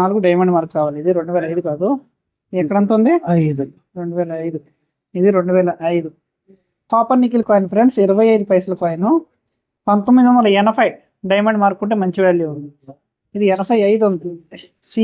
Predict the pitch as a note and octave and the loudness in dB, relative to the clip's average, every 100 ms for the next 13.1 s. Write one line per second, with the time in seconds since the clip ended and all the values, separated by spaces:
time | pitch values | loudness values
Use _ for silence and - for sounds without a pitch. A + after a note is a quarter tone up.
0 | A3+ A#3+ G#3 F#3+ F#3 - _ _ _ _ | 0 -2 -4 -2 -2 -6 _ _ _ _
1 | _ _ _ F3 D#3+ _ _ _ _ _ | _ _ _ _ _ _ _ _ _ _
2 | _ _ _ F#3 G3 G#3+ A3+ G#3 A#3 G#3 | _ _ _ -4 -2 2 2 4 4 2
3 | - _ _ _ _ _ _ _ _ - | -2 _ _ _ _ _ _ _ _ -10
4 | F#3 F#3 G3 G3+ A3 F#3+ F3+ F#3 D#3+ D#3+ | -8 -2 0 0 0 0 0 -2 -4 -10
5 | _ _ _ _ _ _ _ E3+ E3 F#3+ | _ _ _ _ _ _ _ -8 -2 -4
6 | F3+ F#3 F#3+ F#3+ D#3 - _ _ _ - | 0 0 2 0 -4 -12 _ _ _ -2
7 | F3+ F3+ G#3 F#3+ F3 F#3 F3+ E3 G3+ E4+ | 2 2 2 0 0 2 2 2 0 -2
8 | _ _ _ _ _ _ - A#3+ C#4 B3+ | _ _ _ _ _ _ 0 0 2 0
9 | A#3+ B3+ A#3 G#3+ C4 A#3+ F3+ B3+ G#3+ F3 | 0 0 2 2 2 0 0 0 2 0
10 | F3+ - _ _ _ _ _ _ _ - | 0 -4 _ _ _ _ _ _ _ -2
11 | G3+ G3+ A#3+ A#3+ A#3 A#3 F#3+ F3+ F#3+ A3 | -2 2 2 4 4 2 2 2 2 2
12 | G3 A3 G#3 E3+ - _ _ _ _ - | 4 2 2 -2 -6 _ _ _ _ -2
13 | D#3+ | -2